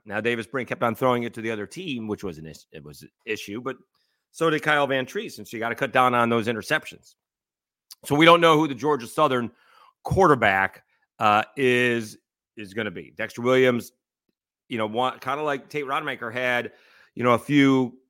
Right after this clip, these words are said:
uh, solid group of five offers, Tulane among them, and took his best offer to go to Power Five Indiana. You have the whole coaching change there, right? Coach Zanetti is in there now,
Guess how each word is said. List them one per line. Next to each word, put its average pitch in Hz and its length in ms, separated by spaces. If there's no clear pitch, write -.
uh, 110 160
solid 139 440
group 131 160
of - 80
five 139 520
offers, 160 380
Tulane 127 380
among 151 260
them, 190 340
and 131 200
took 151 180
his 156 140
best 139 280
offer 131 360
to 131 40
go 120 140
to 117 80
Power 120 240
Five 110 460
Indiana. 156 600
You 113 60
have 95 80
the 87 60
whole 82 100
coaching 151 380
change 143 280
there, 143 220
right? 117 180
Coach 95 280
Zanetti 143 300
is 131 120
in 139 100
there 135 140
now, 127 440